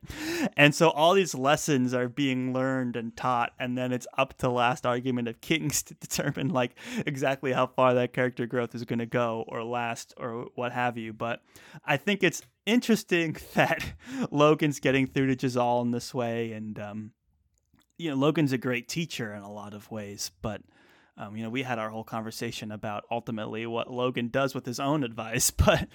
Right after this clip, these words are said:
it's good advice nonetheless, and Jazal was a good ear to kinda absorb it. And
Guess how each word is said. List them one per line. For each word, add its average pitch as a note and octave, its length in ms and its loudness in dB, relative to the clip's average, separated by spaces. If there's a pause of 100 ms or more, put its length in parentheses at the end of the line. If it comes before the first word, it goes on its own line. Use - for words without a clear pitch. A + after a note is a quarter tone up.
it's C4+ 340 2
good G#3+ 220 6
advice F3 480 8
nonetheless, C3+ 580 4
and A#2+ 280 -2 (340)
Jazal D#3+ 680 6
was C3+ 160 2
a C3 60 0
good C3 360 0
ear B2+ 360 0
to A2+ 300 -6 (340)
kinda A#2 340 -4
absorb A#2+ 640 -2
it. G#2+ 280 -8
And A#2+ 400 2